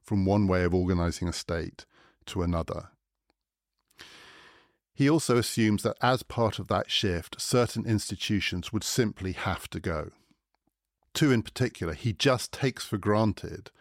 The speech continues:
that the war cannot be won while these two institutions still maintain their grip over English public life. One of them is the House of Lords. He says of this socialist government that he imagines will have to come in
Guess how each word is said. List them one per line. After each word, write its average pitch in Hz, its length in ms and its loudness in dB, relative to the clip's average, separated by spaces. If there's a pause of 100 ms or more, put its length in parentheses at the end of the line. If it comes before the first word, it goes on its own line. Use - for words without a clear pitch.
(440)
that - 120 -6
the 113 100 2
war 107 220 4
cannot 127 440 2
be 104 100 -2
won 82 480 -4 (680)
while 98 280 2
these 110 300 2
two 110 260 0
institutions 98 880 -2
still 92 300 0
maintain 90 540 0
their 85 120 -2
grip 87 500 -4 (540)
over 98 240 -4
English 85 300 -4
public 82 320 -6
life. - 440 -10 (340)
One 131 180 4
of 120 120 0
them 110 340 0 (440)
is - 160 -6
the 95 100 -4
House 87 220 -4
of 87 140 -12
Lords. - 440 -10 (560)
He - 120 -6
says 131 360 2
of 98 100 0
this - 320 -2 (320)
socialist - 500 0
government 98 560 0
that 92 140 -4
he 95 60 0
imagines 98 440 0
will 90 100 -4
have 110 220 -2
to - 80 -12
come 98 240 0
in 110 320 0